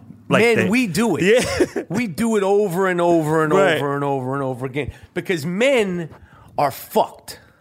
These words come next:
Speaker 1: Yeah.
Speaker 2: Men are sick.
Speaker 1: Yeah.
Speaker 2: They're sick, sick, sick, demented creatures. And, and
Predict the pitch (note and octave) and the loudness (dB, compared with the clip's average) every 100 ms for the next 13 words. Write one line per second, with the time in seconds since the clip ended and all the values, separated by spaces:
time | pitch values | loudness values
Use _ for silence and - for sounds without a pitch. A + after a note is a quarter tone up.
0 | _ F2 F2 - _ - G3+ C4+ - - | _ -6 -6 -6 _ -2 2 2 0 -2
1 | - G3+ - - - - _ _ _ _ | -2 -2 -4 -8 -20 -20 _ _ _ _
2 | _ G2+ A2 A2 - - - - G3 - | _ -4 -2 -2 -8 -16 -12 -2 -2 0
3 | - C#4 C#4+ - - _ _ _ - - | -2 -2 -2 -8 -20 _ _ _ -10 -6
4 | - - A#3 - - - _ _ - - | -2 0 0 -2 -20 -20 _ _ -6 -4
5 | - - A3+ A3 - - F3+ F3 F#3+ F3 | -2 0 0 -2 -8 -2 0 2 0 -2
6 | D3+ - E3+ C3 - - - - - - | -8 -4 -6 -6 -8 -10 -12 -20 -20 -4
7 | D#3+ D#3+ D#3+ - F3 E3+ | 0 2 0 -4 -2 -2